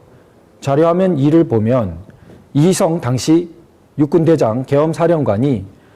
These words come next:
검찰 수사 기록 이런 거 다 공식적으로 남아있는 것입니다. 여기에 이렇게 증언하고 있습니다. "광주 사태는 주로 작전 사항에 속하기 때문에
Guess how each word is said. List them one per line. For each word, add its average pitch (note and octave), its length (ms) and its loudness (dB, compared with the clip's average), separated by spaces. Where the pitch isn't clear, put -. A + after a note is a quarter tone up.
검찰 E3+ 400 -2
수사 F3+ 280 -2
기록 D#3+ 240 0
이런 G3 160 -2
거 G#3+ 60 -2
다 E3+ 120 -4
공식적으로 E3+ 640 0
남아있는 B2+ 520 0
것입니다. G#2+ 640 -4
여기에 C#3+ 460 2
이렇게 F3+ 320 0
증언하고 C#3+ 460 -2
있습니다. F2 400 -10
"광주 E3+ 360 -2
사태는 G3 400 0
주로 C#3+ 420 0
작전 F#3 460 -2
사항에 E3+ 320 0
속하기 E3+ 380 -4
때문에 A#2 680 -4